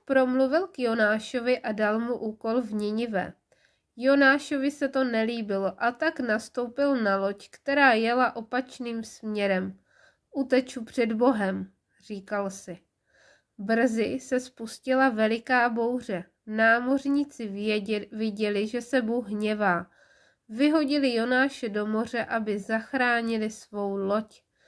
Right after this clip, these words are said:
Bůh však nedopustil, aby se Jonáš utopil. Poslal velkou rybu, aby ho spolkla. V jejich útrobách byla tma a zima, hrůza. Jonáš řekl Bohu:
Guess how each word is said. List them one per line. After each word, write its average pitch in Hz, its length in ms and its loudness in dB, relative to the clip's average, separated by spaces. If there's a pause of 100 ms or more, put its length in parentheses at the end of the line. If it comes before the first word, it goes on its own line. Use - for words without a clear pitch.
(420)
Bůh 285 280 0
však 381 320 -4
nedopustil, 254 800 0
aby 220 260 -2
se 226 200 -4
Jonáš 214 460 0
utopil. 208 600 -6
Poslal 262 680 0
velkou 269 540 2
rybu, 208 420 0
aby 220 200 -2
ho 240 140 -6
spolkla. 208 800 -6 (760)
V 220 160 -4
jejich 320 360 2
útrobách 254 680 2
byla 233 320 0
tma 220 400 -2
a 208 220 -4
zima, 202 580 -4 (180)
hrůza. 254 760 0 (640)
Jonáš 311 580 0
řekl 247 380 0
Bohu: 214 420 -2